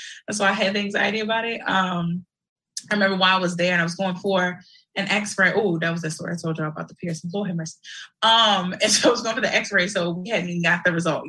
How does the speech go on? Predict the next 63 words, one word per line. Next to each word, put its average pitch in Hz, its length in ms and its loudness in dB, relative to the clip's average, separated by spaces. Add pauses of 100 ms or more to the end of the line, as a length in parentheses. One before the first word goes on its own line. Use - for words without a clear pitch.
back 156 220 2
yet. 180 100 0
Like, 170 120 0
they 170 80 2
hadn't 165 240 2
told 214 180 2
me 175 60 -2
anything, 160 340 -4
but 165 100 2
I 175 80 4
got 165 160 2
on 156 80 0
my 160 100 0
phone 180 160 -2
like, 156 120 -2
"Oh, 202 220 8
okay." 190 320 2 (460)
'Cause 190 240 2
woo, 294 500 6
'cause 202 140 0
they 214 180 4
didn't 190 220 0
know, 190 260 0
like, 175 220 -2
even 208 200 -4
getting 190 200 -2
back 180 280 -2
to 196 80 -2
the 180 80 0
radiologist 175 840 0
or 165 100 -8
whatever, 165 420 -4 (440)
um, 165 540 2
that 160 140 0
they 160 120 -2
asked 180 240 0
the 165 100 2
nurse 175 260 0
that 175 100 0
was 175 120 -2
bringing 180 240 0
me 165 80 -2
around 180 240 2
there. 160 140 -4
It - 20 -4
was 175 160 -10
like, 160 160 -2
"Oh, 180 100 0
I 240 200 0
don't 277 100 0
know. 220 280 2
I 190 200 -4
think 277 160 -4
it's 254 120 -4
negative. 233 440 -8
I 214 60 -8
think 247 200 -10
it's," - 140 -8 (140)
"Girl, 320 280 8
what 403 140 4
you 392 100 8
think? 302 380 4
It's 220 240 -2